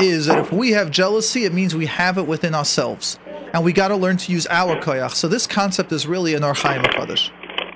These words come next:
where I've taken that similar concept.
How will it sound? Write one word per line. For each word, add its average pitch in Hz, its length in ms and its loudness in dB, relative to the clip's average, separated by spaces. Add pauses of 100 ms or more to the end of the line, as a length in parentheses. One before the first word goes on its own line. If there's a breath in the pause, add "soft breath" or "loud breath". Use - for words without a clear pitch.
(240)
where 156 240 2
I've 147 260 0
taken 170 440 0
that 143 160 0
similar 151 340 0
concept. - 560 -6